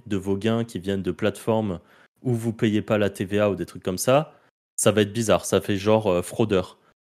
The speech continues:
Alors que chez un portage salarial, par exemple, c'est tellement noyé dans la masse de tout ce qu'ils gagnent, euh, et de tous les gens, en fait, qui, qui déclarent chez eux,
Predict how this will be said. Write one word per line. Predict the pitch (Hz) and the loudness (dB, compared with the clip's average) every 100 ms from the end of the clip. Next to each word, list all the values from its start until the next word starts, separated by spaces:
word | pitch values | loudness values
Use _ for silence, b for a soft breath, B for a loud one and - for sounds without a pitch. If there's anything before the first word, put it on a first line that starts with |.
| _ - | _ 0
Alors | 104 117 | 2 2
que | - 110 104 | 0 -2 -2
chez | - - 131 135 131 107 | -4 -2 2 2 2 0
un | 104 101 | -2 -2
portage | 101 104 110 - | -4 -2 -2 -2
salarial, | 101 87 95 113 123 | -2 0 0 0 0
par | 92 87 | -2 -2
exemple, | 90 117 131 - | 0 -2 -2 -8
c'est | - 101 | -8 -2
tellement | 120 127 127 | 0 2 2
noyé | 113 120 123 135 139 | 4 4 2 2 0
dans | 104 | 0
la | 92 | -2
masse | 90 101 117 - - - _ _ _ | 0 0 0 -2 -8 -12 _ _ _
de | 98 | -6
tout | - 123 | -4 -6
ce | 120 | -8
qu'ils | - 101 92 90 90 | -10 -8 -6 -6 -4
gagnent, | 95 117 143 131 b b b _ _ - | 2 4 2 -4 b b b _ _ -2
euh, | 98 87 87 85 85 85 | 2 2 2 -2 -2 -4
et | |
de | 87 | -4
tous | 85 - 110 | -8 -8 -4
les | 101 95 90 | -2 -2 -2
gens, | 90 110 107 | -2 0 0
en | |
fait, | - 98 | -2 -6
qui, | - 90 82 80 | -6 -10 -10 -10
qui | - - 85 | -14 -12 -6
déclarent | 92 - 101 - | -6 -2 -4 -4
chez | - 92 110 | -6 -2 0
eux, | 143 | 0